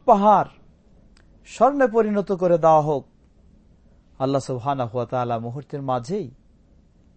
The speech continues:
তাকে বিশাল উহুদ পাহাড় স্বর্ণে পরিণত করে দিতেন। আবার রাসূল সাল্লাল্লাহু আলাইহি ওয়াসাল্লাম তিনি বলেন যে, "এ উহুদ পাহাড় যদি আমাকে উহুদ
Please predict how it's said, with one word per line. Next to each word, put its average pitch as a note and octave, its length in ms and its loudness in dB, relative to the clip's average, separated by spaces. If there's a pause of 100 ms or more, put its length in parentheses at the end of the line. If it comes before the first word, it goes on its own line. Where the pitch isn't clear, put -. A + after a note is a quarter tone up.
তাকে C4 240 0
বিশাল A3 360 2
উহুদ F#3+ 300 -2
পাহাড় D#3+ 220 -2
স্বর্ণে C#3 360 -10
পরিণত A#2 420 -12
করে G2+ 260 -14
দিতেন। G2+ 340 -18 (1900)
আবার C3+ 300 2
রাসূল C3+ 220 -4
সাল্লাল্লাহু C3+ 440 -2
আলাইহি C#3 200 0
ওয়াসাল্লাম C#3 340 -8
তিনি D3 220 -8
বলেন F3 340 -6 (1300)
যে, F3 180 0
"এ G3 100 2
উহুদ G3+ 420 2 (120)
পাহাড় B3 460 6
যদি A#3 260 0
আমাকে F3+ 500 0 (840)
উহুদ E3+ 340 2